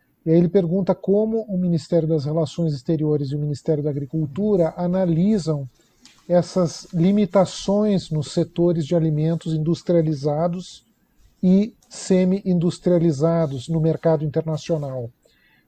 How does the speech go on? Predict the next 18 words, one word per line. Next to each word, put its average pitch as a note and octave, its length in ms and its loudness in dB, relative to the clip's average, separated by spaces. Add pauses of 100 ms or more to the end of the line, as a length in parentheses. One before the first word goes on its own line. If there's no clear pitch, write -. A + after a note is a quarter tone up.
Também E3 240 2
pergunta F3 460 0
se - 160 -4
existe F3+ 460 0
alguma F3 320 0
estratégia F#3 880 0
para D#3 180 -2
expandir D#3 760 0
as E3+ 180 2
vendas D#3 640 -2 (460)
desses F3+ 460 4
produtos, F3 920 -2 (680)
como D3+ 340 0 (180)
chocolates, F3 920 -2
laticínios, E3+ 1080 -2 (440)
frutas F3 460 -2
processadas, E3 1160 -2 (300)
hortifrutis F3 1200 0